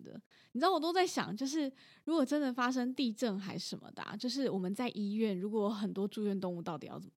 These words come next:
Speaker 1: 办？就是
Speaker 2: 好像真的也没有什么办法欸。
Speaker 1: <laughs> 是要开门让他们出来吗？好像也不行啊，就是如果真的很严重的。
Speaker 2: 之前好像有说，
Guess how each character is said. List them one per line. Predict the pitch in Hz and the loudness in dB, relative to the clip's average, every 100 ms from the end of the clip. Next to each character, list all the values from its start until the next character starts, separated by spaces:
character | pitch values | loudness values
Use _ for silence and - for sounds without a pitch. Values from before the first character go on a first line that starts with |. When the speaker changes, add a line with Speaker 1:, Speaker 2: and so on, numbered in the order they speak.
| _ | _
Speaker 1:
办？ | - - _ | -20 -20 _
就 | 294 | 0
是 | 277 | 2
Speaker 2:
好 | 240 - 277 320 | 2 2 6 6
像 | 123 120 | 6 2
真 | 117 107 | 0 0
的 | |
也 | 82 71 - - | 0 -2 -6 -8
没 | 87 | -2
有 | 90 | -2
什 | 98 | -2
么 | 87 | -4
办 | 71 440 440 415 | 2 4 4 4
法 | - - | -4 -12
欸。 | 165 | -16
Speaker 1:
<laughs> | |
是 | |
要 | - | -8
开 | - 370 | 0 2
门 | 359 233 | 4 2
让 | 254 | 2
他 | 302 | 2
们 | 262 220 | 2 2
出 | - 226 | 0 0
来 | 208 | 2
吗？ | 175 | 0
好 | 196 | 0
像 | 214 320 | 0 2
也 | 262 | 2
不 | - 220 | 2 -2
行 | - - - - | -6 -6 -8 -12
啊， | - - | -14 -10
就 | 220 | -4
是 | 220 220 | -2 0
如 | 190 | 2
果 | 208 175 | 0 0
真 | 196 | -2
的 | 180 160 | -2 -2
很 | 185 185 - | -2 -2 -4
严 | - | -6
重 | - - | -6 -4
的。 | - | 0
Speaker 2:
之 | 185 | 0
前 | 180 107 104 | 0 0 2
好 | 95 85 | 0 0
像 | 147 143 | 2 4
有 | 107 85 | 4 4
说， | 80 - 101 101 101 101 104 | 0 -2 2 4 4 4 2